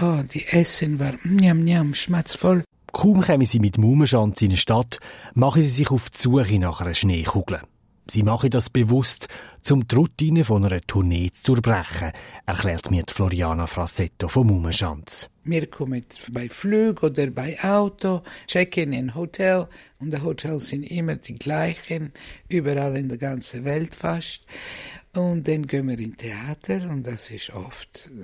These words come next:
Speaker 1: wieder das Gleiche.
Speaker 2: Und darum brauchen sie die Suche nach Schneekugeln.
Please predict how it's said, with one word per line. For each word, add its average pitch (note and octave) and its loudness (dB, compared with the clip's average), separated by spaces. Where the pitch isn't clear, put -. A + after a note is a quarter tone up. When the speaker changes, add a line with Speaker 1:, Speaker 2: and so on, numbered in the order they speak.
Speaker 1:
wieder F3 -2
das F#3+ -4
Gleiche. F3 0
Speaker 2:
Und D3+ 4
darum E3+ 8
brauchen C#3 4
sie G#2 2
die F#2 -2
Suche E2+ -2
nach D2+ -4
Schneekugeln. F2 0